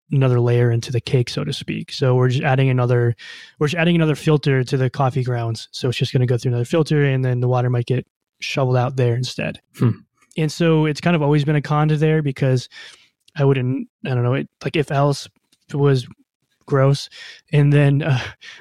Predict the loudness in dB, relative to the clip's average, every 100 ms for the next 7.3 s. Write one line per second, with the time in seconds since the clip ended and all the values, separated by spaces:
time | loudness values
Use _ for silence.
0 | -10 -10 _ -2 2 2 2 2 4 4
1 | 2 0 0 0 2 2 0 -2 -14 -20
2 | -8 -2 0 0 0 0 0 0 0 0
3 | 0 -2 0 0 0 -2 -6 -2 0 0
4 | 2 2 2 2 0 -4 -16 _ _ _
5 | -4 0 2 2 0 -6 0 0 2 0
6 | -2 -6 -4 0 0 -2 -6 _ -6 -4
7 | -4 -8 -10